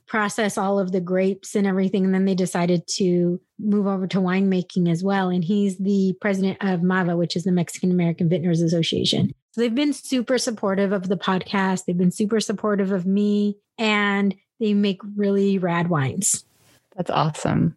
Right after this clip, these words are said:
Speaker 1: Yes.
Speaker 2: I'm really excited. Um, I can't wait to, like, try the next set of,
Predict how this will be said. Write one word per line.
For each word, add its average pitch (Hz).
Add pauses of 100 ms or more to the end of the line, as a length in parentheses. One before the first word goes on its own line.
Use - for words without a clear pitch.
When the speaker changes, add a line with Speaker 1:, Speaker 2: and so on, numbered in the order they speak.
(120)
Speaker 1:
Yes. 196
Speaker 2:
I'm - (100)
really 233
excited. 156
Um, 165
I 175
can't 196
wait 160
to, 160
like, 147
try 165
the 156
next 156 (220)
set 165
of, 160